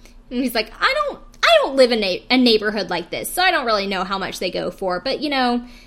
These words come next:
the driveway isn't even paved just because it's, like, a, a gravel driveway."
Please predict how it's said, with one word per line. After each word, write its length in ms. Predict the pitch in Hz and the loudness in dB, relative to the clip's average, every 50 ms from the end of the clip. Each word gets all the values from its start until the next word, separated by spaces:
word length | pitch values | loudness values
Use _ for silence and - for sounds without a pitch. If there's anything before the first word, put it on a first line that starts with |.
| - - - - - | -20 -20 -20 -8 -6
the 80 | - | -4
driveway 600 | 233 - 226 208 190 196 202 196 190 208 196 202 | -2 0 2 2 4 4 2 2 2 2 2 2
isn't 220 | 202 208 190 208 214 | 0 0 0 0 0
even 280 | 208 190 196 196 202 | 0 0 0 -2 -4
paved 680 | - - 226 202 190 185 180 180 180 170 170 175 196 - - _ - | -4 -2 -2 0 0 0 -2 -4 -4 -4 -6 -6 -8 -12 -18 _ -20
just 280 | 190 180 - 185 - - | -14 -12 -12 -10 -10 -8
because 180 | 220 208 196 | -8 -8 -10
it's, 140 | 175 - - | -10 -10 -8
like, 100 | 190 185 | -6 -4
a, 320 | 220 214 202 - - - 233 | -4 -4 -6 -8 -6 -4 -4
a 20 | |
gravel 380 | 226 208 214 175 165 170 170 165 | -2 -2 -2 -2 -4 -4 -6 -8
driveway." 640 | - 170 165 165 165 165 180 180 180 175 185 190 | -8 -8 -6 -6 -6 -6 -6 -4 -4 -4 -6 -8